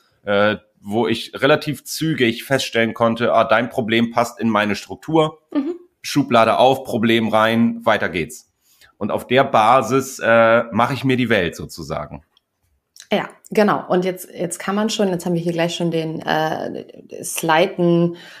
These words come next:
Speaker 2: Move in Richtung Organisation. Das ist ja was, was die Kommunikation auch gestaltet zwischen Menschen.
Speaker 1: Mhm.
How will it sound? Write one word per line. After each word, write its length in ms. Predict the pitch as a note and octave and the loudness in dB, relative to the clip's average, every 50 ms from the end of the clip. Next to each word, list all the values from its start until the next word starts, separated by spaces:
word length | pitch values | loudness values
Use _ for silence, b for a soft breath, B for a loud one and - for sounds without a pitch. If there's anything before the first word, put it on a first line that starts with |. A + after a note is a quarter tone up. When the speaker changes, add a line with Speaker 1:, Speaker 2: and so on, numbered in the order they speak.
| B B | B B
Speaker 2:
Move 520 | - F#3 G3+ G3 F#3+ A3 A#3+ B3+ B3 - - | -2 2 4 6 6 8 6 6 4 2 0
in 80 | F3 | 0
Richtung 360 | F3 F3+ F#3+ F#3 - F3 D3 - | 2 0 0 0 -2 -2 0 0
Organisation. 1040 | E3 E3 D#3+ E3 D#3+ D#3 D3+ C#3+ C#3+ C#3 - - - A#3+ G3 E3+ G3 A#3+ D4+ - B B B B B B B B - | 0 0 2 2 0 0 0 -2 -2 -4 -2 0 2 4 4 4 4 4 2 -2 B B B B B B B B -2
Das 160 | E3+ E3+ E3+ | -2 -2 0
ist 200 | - G#3+ G#3+ - | 0 0 2 4
ja 160 | C4+ A3+ F#3+ | 2 2 4
was, 220 | G3 A3 A#3 - | 2 0 0 0
was 160 | - F3+ F3+ - | -2 -2 -2 -4
die 120 | - F3 | -6 -6
Kommunikation 920 | - - G3 G3 F#3+ F#3+ F#3+ F#3+ - F3+ F3 - - - G3+ G3+ G#3 G3+ | -4 -4 -2 0 0 0 -2 -2 -4 -6 -6 -6 -2 0 2 2 2 0
auch 360 | - - E3+ F#3 F#3+ F3 - - | 0 0 0 0 0 -2 -6 -6
gestaltet 640 | - F3 - - F3 E3 E3+ F3+ F3+ F3+ F3 E3+ - | -6 -6 -4 0 2 2 4 2 2 0 -2 -4 -6
zwischen 460 | - - - - F3 E3+ F3 - D3+ | -8 -12 -6 -4 -2 -2 -2 -2 -2
Menschen. 500 | D3+ D3+ E3+ E3+ - - B2 B2 B2 - _ _ _ _ _ - | 0 0 0 0 -2 -4 -8 -8 -10 -12 _ _ _ _ _ -8
Speaker 1:
Mhm. 320 | G#2 F#2+ F#2 A2 A2+ A2+ | -6 -4 -4 -4 -6 -8